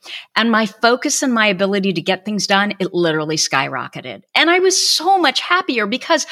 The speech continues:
I felt so much more in control. I felt smarter. I felt more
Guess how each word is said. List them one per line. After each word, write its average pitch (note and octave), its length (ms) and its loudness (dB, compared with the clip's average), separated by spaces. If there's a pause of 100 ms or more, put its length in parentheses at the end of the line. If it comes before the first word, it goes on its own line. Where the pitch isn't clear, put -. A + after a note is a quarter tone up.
(180)
I C#4+ 120 0
felt F4 340 0
so D4 280 2
much C#4 280 0
more B3 200 0
in A#3 220 -2
control. A3+ 720 -2 (260)
I C3+ 100 -14
felt - 260 -10
smarter. E4+ 580 2 (140)
I E3 80 -6
felt C#3+ 240 -4
more D3+ 240 -10